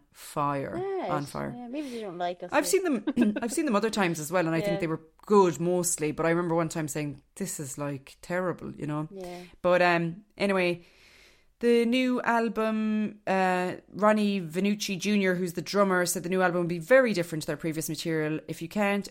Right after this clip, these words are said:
Speaker 1: wait to see them again, I'm afraid you're gonna have to wait a little longer, as their rescheduled Irish dates will now take place on June fourteenth and fifteenth of next year." In the meantime, they have a new song out featuring none other than Bruce Springsteen called Dustland,
Speaker 2: Mm.
Speaker 1: and it is Killers one oh one in sound, if you ask me. It's nice. Check it out.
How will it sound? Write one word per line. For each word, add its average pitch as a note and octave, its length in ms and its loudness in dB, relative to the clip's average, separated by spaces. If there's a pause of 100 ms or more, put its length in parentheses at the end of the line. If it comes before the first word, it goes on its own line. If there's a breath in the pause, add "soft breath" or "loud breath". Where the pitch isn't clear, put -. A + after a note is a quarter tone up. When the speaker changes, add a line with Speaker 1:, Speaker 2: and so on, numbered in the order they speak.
Speaker 1:
wait D#3+ 320 -2
to - 80 -6
see G#3 320 -2
them G3 120 -2
again, F#3 300 2
I'm D3 140 -2
afraid D#3+ 260 -4
you're E3 60 -6
gonna E3 160 0
have E3+ 180 -4
to - 80 -6
wait E3+ 260 -2
a D3 60 -4
little D#3 200 -2
longer, A#3 420 2
as D#3+ 160 -2
their E3 120 -2
rescheduled E3+ 520 -4
Irish D#3 260 -2
dates D#3 300 -6
will D3 80 -8
now D3 160 -4
take C#3+ 260 -10
place D3 300 -8
on D3 140 -8
June D3 260 -6
fourteenth D3 400 -8
and C#3+ 120 -8
fifteenth D3 520 -8
of D3 180 -6
next G3 720 -6
year." G#2 240 -8 (420 loud breath)
In - 60 -6
the E3+ 80 -2
meantime, E3+ 400 -2 (100)
they C#3+ 160 -6
have D3 160 -4
a D#3 40 -6
new E3 120 -2
song D3+ 240 -2
out D3+ 240 -2
featuring E3 340 -6
none B3 140 -2
other B3 160 0
than A#3 220 -4
Bruce C#4+ 280 -2
Springsteen G#3+ 640 -2
called F3+ 360 -2
Dustland, C#3 560 -2
Speaker 2:
Mm. D4 360 -12
Speaker 1:
and D#3+ 140 2
it D#3 100 0
is D#3+ 120 -4
Killers E3+ 480 0
one F#3+ 340 2
oh F#3+ 80 4
one D#3 480 0
in D3 160 -4
sound, C#3+ 380 -4
if - 120 -14
you D3 100 -4
ask C#3 200 -8
me. C#3 240 -4
It's - 160 -10
nice. C#3 280 -4
Check - 200 -12
it - 60 -8
out. - 160 -10